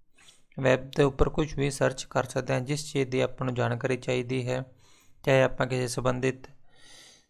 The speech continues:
ਚਾਹੇ ਆਪਾਂ ਕਿਸੇ ਵੀ ਫੀਲਡ ਨਾਲ ਸੰਬੰਧਿਤ ਜਾਣਕਾਰੀ ਲੈਣੀ ਹੋਵੇ, ਚਾਹੇ ਸਪੋਰਟਸ ਨਾਲ, ਚਾਹੇ ਐਜੂਕੇਸ਼ਨ ਨਾਲ, ਚਾਹੇ ਕੰਪਿਊਟਰ ਨਾਲ, ਚਾਹੇ ਬਿਜ਼ਨਸ ਨਾਲ, ਸਾਰੀ ਜਾਣਕਾਰੀ ਵੈੱਬ ਦੇ ਉੱਪਰ ਆਪਾਂ ਨੂੰ ਮਿਲਦੀ ਹੈ।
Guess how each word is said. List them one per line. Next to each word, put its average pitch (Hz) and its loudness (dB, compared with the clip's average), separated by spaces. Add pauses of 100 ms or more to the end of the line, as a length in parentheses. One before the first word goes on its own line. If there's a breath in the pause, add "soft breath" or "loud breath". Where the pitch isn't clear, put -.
(100)
ਚਾਹੇ 135 6
ਆਪਾਂ 131 2
ਕਿਸੇ 156 2
ਵੀ 160 4
ਫੀਲਡ 135 2
ਨਾਲ 127 2
ਸੰਬੰਧਿਤ 127 -2
ਜਾਣਕਾਰੀ 123 0
ਲੈਣੀ 120 2
ਹੋਵੇ, 123 2
ਚਾਹੇ 123 2
ਸਪੋਰਟਸ 123 2
ਨਾਲ, 123 0
ਚਾਹੇ 123 2
ਐਜੂਕੇਸ਼ਨ 120 0
ਨਾਲ, 120 -2
ਚਾਹੇ 123 -2
ਕੰਪਿਊਟਰ 123 -2
ਨਾਲ, 123 0
ਚਾਹੇ 123 0
ਬਿਜ਼ਨਸ 123 -2
ਨਾਲ, 131 -2
ਸਾਰੀ 156 4
ਜਾਣਕਾਰੀ 131 -2 (560)
ਵੈੱਬ 123 2
ਦੇ 131 2
ਉੱਪਰ 127 4
ਆਪਾਂ 127 0
ਨੂੰ 156 -4 (300)
ਮਿਲਦੀ 117 0 (100)
ਹੈ। 117 -2